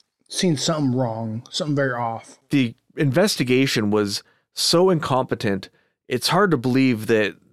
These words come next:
Speaker 2: there are any police officers that bad out there. It's, it's so
Speaker 1: Mm-hmm.
Speaker 2: incompetent that it kinda looks like a, like an inside job to me.
Speaker 1: Uh, I mean, 'cause sure laziness almost doesn't add up to this, you know what I mean? Like, it,
Speaker 2: Right.
Speaker 1: that, that's, that's some extensive damn laziness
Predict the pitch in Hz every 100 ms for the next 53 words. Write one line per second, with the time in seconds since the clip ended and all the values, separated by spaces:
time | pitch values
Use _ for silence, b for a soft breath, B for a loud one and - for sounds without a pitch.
0 | - 127 120 113 - 139 135 - 131 120
1 | - 110 107 107 117 107 101 110 104 98
2 | 104 98 101 101 - 107 98 - 98 95
3 | 95 - _ _ _ - 120 - - -
4 | 135 120 113 165 143 127 120 127 123 113
5 | 110 113 - 180 135 120 - 113 107 110
6 | 101 80 113 104 110 104 107 98 92 92
7 | 85 - 90 85 92 _ _ _ _ -
8 | 156 - 160 165 151 160 135 - - -
9 | 202 170 196 170 147 139 160 147 131 156
10 | 135 143 143 147 185 - - - _ _
11 | - 123 110 - 131 127 131 143 139 131
12 | 135 131 110 101 98 - 226 175 175 180
13 | 180 - 190 180 - 135 117 - - 196
14 | - 127 113 143 131 127 131 170 139 117
15 | 110 -